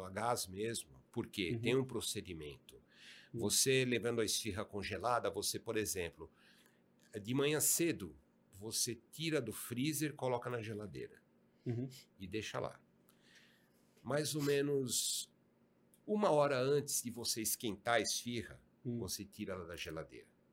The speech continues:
Speaker 1: Deixa
Speaker 2: Hum.
Speaker 1: ela s-, do lado na pia ali. Aí você arruma na assadeira, bonitinho e tal, e você vai colocar a temperatura do forno o mínimo possível do seu forno. Por quê? Pra ela aquecer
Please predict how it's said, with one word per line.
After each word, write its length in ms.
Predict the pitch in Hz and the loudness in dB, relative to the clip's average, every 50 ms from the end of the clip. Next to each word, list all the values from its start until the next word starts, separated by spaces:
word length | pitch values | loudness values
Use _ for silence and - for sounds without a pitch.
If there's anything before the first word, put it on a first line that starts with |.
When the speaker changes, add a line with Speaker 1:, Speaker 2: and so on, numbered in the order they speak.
| _ _ - | _ _ -6
Speaker 1:
Deixa 280 | - 98 95 120 117 113 | -2 -2 -2 -2 -2 -4
Speaker 2:
Hum. 40 | 101 | -4
Speaker 1:
ela 40 | 95 | -4
s-, 300 | 90 - - - - - - - 82 92 95 - - - | -4 -4 -4 -4 -4 -6 -8 -12 -18 -16 -16 -18 -14 -10
do 80 | 98 95 | -4 0
lado 300 | 95 95 92 90 92 92 | 2 2 2 2 0 -2
na 80 | 92 | -2
pia 260 | 92 - 95 90 85 | -4 -4 -6 -6 -6
ali. 220 | 82 73 71 - - _ _ _ _ _ _ _ _ _ _ _ _ _ _ _ _ _ _ _ _ _ _ _ _ _ _ - | -6 -8 -10 -16 -20 _ _ _ _ _ _ _ _ _ _ _ _ _ _ _ _ _ _ _ _ _ _ _ _ _ _ -4
Aí 80 | 92 95 | -4 -2
você 240 | 101 101 - - | -2 -2 -2 -2
arruma 240 | 104 85 90 90 87 | -4 -4 -4 -6 -6
na 80 | 87 90 | -4 -4
assadeira, 580 | 85 - - 123 120 113 135 139 139 131 117 | -4 -4 -4 -4 -4 -2 0 0 2 0 0
bonitinho 580 | 90 87 92 95 101 101 - 127 135 131 127 120 | -2 -4 -6 -8 -10 -10 -8 -6 -4 -2 -2 -4
e 40 | 117 | -4
tal, 320 | - 117 110 110 110 - - | -2 -2 0 0 0 -2 -6
e 60 | 120 | -10
você 280 | 107 127 123 - - | -6 -4 -2 -2 -4
vai 140 | 127 127 131 | -4 -4 -8
colocar 360 | 131 131 123 117 104 - 104 | -6 -6 -6 -6 -6 -4 -6
a 20 | 98 | -6
temperatura 720 | - - 113 101 92 117 113 113 101 - - 120 120 110 | -6 -6 -8 -8 -6 -6 -6 -6 -6 -8 -8 -6 -6 -4
do 100 | 101 95 | -4 -6
forno 400 | 92 - - - 117 110 101 107 | -8 -10 -8 -6 -6 -6 -6 -6
o 40 | 107 | -6
mínimo 500 | 107 120 143 156 151 139 123 113 95 95 | -2 -2 0 0 0 -2 -2 -2 -4 -6
possível 500 | - - 85 - - - 80 76 76 82 | -8 -6 -4 -2 -2 -2 -4 -8 -14 -14
do 100 | 69 - - - | -14 -14 -12 -12
seu 160 | - 78 76 | -10 -10 -12
forno. 320 | - - 64 60 57 - - _ _ _ _ _ _ _ _ _ _ _ _ _ _ - - - - _ _ - | -12 -12 -14 -14 -14 -16 -20 _ _ _ _ _ _ _ _ _ _ _ _ _ _ -20 -20 -20 -20 _ _ -4
Por 140 | 113 110 - | -4 -4 -4
quê? 280 | - 104 92 73 - - _ _ _ _ _ _ | -2 -4 -4 -4 -4 -10 _ _ _ _ _ _
Pra 160 | - 98 98 | 0 2 4
ela 120 | 98 101 104 | 4 4 2
aquecer 640 | 98 - - 95 - - - - 92 85 73 71 | -2 -4 -4 -2 0 0 0 0 -2 -4 -8 -10